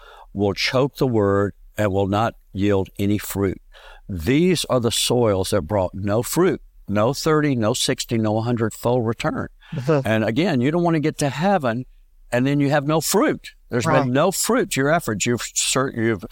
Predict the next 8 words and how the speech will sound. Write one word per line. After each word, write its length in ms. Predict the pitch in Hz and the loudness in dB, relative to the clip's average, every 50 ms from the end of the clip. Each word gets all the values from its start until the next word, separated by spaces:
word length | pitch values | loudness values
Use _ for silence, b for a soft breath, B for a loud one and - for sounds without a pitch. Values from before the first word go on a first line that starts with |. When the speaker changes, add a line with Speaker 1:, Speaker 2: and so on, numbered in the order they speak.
| B B B B B B B B | B B B B B B B B
Speaker 1:
you've 160 | - 110 104 - | -2 0 0 0
sought 320 | - - 127 127 131 127 | 0 0 2 2 2 2
after 300 | 131 123 - - 110 98 | 0 0 0 -2 -2 -2
riches 840 | 95 107 123 143 - - - 135 131 131 127 127 127 127 123 - - | 0 0 0 0 0 -2 -2 0 0 0 0 0 0 0 -2 -2 -4
and 180 | 90 82 85 | -8 -8 -10
fame 800 | - - - - 139 139 143 139 139 139 139 135 139 131 113 98 | -10 -8 -2 0 0 0 2 0 0 0 0 0 0 0 0 0
and, 180 | 92 92 92 90 - | -2 -2 -4 -4 -4
and 320 | 95 95 95 92 95 90 | -4 -2 -2 -2 -2 -4